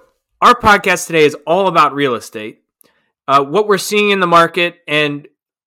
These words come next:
you may be thinking, "Why are they talking about real estate? They aren't realtors," and you'd be right. So we aren't realtors, but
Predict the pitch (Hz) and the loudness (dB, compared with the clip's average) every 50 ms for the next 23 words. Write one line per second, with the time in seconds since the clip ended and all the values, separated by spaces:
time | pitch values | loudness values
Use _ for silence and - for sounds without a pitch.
0 | _ _ 151 143 170 208 202 180 185 202 208 175 196 190 170 - - 185 185 175 | _ _ -14 -10 -8 -6 -2 2 2 2 2 0 -2 -6 -8 -6 -6 -6 -6 -4
1 | - 180 170 170 165 160 151 147 - - - 143 147 143 156 175 190 185 175 - | -2 -2 -2 -2 -2 -4 -8 -10 -14 -18 -20 -10 -4 0 2 2 2 2 0 0
2 | 190 175 175 170 165 160 156 143 147 147 147 143 143 - 160 151 147 147 143 135 | 0 0 0 2 2 2 2 4 2 2 2 0 -2 -2 -2 -2 0 0 -2 -4
3 | 139 135 147 160 160 123 123 131 135 135 135 - - 135 135 131 120 117 110 117 | -2 -2 -2 -2 -2 -2 -4 -4 -4 -4 -2 -4 -4 -4 -4 -4 -6 -10 -12 -10
4 | 127 139 135 127 135 139 139 135 127 113 113 123 151 - _ _ _ _ _ _ | -8 -8 -8 -6 -6 -8 -6 -4 -6 -4 -4 -6 -10 -12 _ _ _ _ _ _
5 | _ _ _ _ _ - - 151 143 135 147 196 208 196 180 208 233 - 160 170 | _ _ _ _ _ -10 -6 -6 -6 -4 -4 -6 -6 -2 -2 -2 -2 -2 -4 -4
6 | 175 175 170 - 180 170 165 147 143 139 160 156 147 139 - | -4 -4 -4 -6 -6 -8 -8 -8 -6 -2 0 0 0 -2 -6